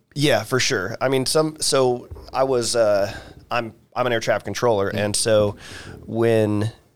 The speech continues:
Speaker 1: when I was in the military, you train at Keesler. So, so all the Air Force air traffic controllers go through there. So they're very familiar with the area. All Air Force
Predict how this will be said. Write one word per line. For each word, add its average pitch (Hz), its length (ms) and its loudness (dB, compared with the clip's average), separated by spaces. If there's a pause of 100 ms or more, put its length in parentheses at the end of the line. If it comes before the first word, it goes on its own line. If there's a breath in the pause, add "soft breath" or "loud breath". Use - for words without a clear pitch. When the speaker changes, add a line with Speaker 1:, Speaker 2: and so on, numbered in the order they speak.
Speaker 1:
when 113 160 2
I 107 80 2
was 107 120 0
in 107 40 -6
the 104 80 -2
military, 120 480 2
you 110 140 -2
train 113 640 0
at 104 220 -2
Keesler. 101 360 -6
So, 101 380 0
so 107 260 0
all 113 160 4
the 113 100 -2
Air 107 100 -2
Force 107 260 -4
air 104 100 -2
traffic 98 220 -4
controllers 95 340 -6
go 92 160 0
through 87 120 -6
there. 87 60 -4
So 120 140 -2
they're 139 140 2
very 120 280 0
familiar 107 380 -2
with 92 200 -4
the 95 80 -4
area. 85 240 -4
All 110 440 2
Air 101 140 -4
Force 92 340 -4